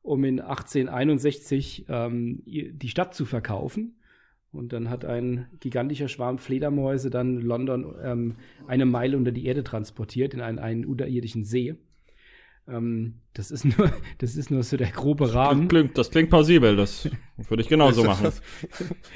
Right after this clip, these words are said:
Speaker 2: <laughs> Wenn ich eine Schwarmfledermause wär.
Speaker 1: Und, und tatsächlich ist es auch ein Sch-,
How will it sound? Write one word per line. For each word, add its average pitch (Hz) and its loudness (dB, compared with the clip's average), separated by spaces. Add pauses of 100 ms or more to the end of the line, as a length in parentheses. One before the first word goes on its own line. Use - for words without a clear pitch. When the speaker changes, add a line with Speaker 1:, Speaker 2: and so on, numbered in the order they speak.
(160)
Speaker 2:
<laughs> - 2
Wenn 123 2
ich 113 2
eine 113 0
Schwarmfledermause 107 2
wär. 101 2 (1200)
Speaker 1:
Und, 151 4 (800)
und 139 6
tatsächlich 143 2
ist 143 -2
es 143 -6
auch 147 0
ein 147 6
Sch-, 196 0